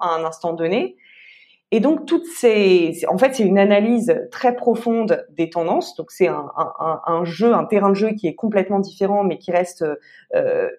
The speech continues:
très intéressant. Et par rapport à ça, donc, on va mettre des actions, euh, de, de suivi en place.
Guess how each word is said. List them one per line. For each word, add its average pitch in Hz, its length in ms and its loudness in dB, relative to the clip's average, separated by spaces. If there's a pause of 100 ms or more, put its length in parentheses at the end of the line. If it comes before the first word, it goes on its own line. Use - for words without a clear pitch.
(180)
très 269 300 2
intéressant. 185 520 -4 (480)
Et 208 120 2
par 220 120 4
rapport 196 260 0
à 151 60 -2
ça, - 200 0
donc, 202 180 -2
on 170 80 -4
va 175 160 4
mettre 202 320 0
des 160 180 -6
actions, 208 500 -2
euh, 156 360 4 (100)
de, 156 180 -4
de 160 120 -10
suivi 180 320 -6
en 185 80 2
place. - 400 -10